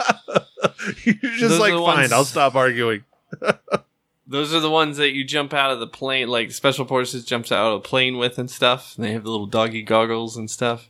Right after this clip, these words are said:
Speaker 2: <laughs> It's cool. Anyway,
Speaker 1: Uh-oh. Are you
Speaker 2: um,
Speaker 1: gonna adopt one, adopt one of those now, Mike?
Speaker 2: Oh, no. No, no. I don't think I can afford one of those. They're a very, very expensive type of breed.
Speaker 1: If anyone in this world can afford one, it's you, Mike.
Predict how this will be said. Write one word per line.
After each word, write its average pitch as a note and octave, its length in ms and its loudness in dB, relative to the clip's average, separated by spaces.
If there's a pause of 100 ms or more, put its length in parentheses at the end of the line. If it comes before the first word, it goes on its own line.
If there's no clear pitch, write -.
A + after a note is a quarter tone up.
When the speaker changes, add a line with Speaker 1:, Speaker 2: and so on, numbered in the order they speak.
(140)
Speaker 2:
<laughs> - 200 -4
It's - 240 4
cool. A2+ 440 -2 (540)
Anyway, F#3 180 2
Speaker 1:
Uh-oh. A#2 360 2 (360)
Are C#3 220 2
you C#3+ 80 4
Speaker 2:
um, D3 60 4
Speaker 1:
gonna E3 140 4
adopt D#3 340 2
one, E3 160 -4 (120)
adopt C#3+ 420 2
one D#3 140 4
of D3+ 60 2
those D3+ 220 4
now, D#3+ 120 4
Mike? D#3 340 -2 (1700)
Speaker 2:
Oh, C#3 140 4
no. B2 460 0
No, B2+ 240 0
no. A#2 200 -2
I A2 120 2
don't C#3+ 160 2
think C#3 180 2
I B2 140 0
can A2+ 100 -2
afford B2+ 360 -2
one G#2 140 -2
of F#2+ 80 -4
those. G2+ 360 -4
They're A#2 260 2
a G#2 60 -4
very, A2 440 4
very G#2 280 2
expensive G2+ 500 -6
type G2+ 240 -4
of A2 100 -14
breed. D#2+ 400 -6
Speaker 1:
If C3+ 180 -2
anyone E3 500 0
in D#3+ 60 -2
this D3 200 -4
world C#3 220 0
can C3+ 140 -4
afford A#2+ 300 0
one, A2+ 200 -2
it's G2+ 120 -10
you, G#2+ 140 -4
Mike. G2 360 -12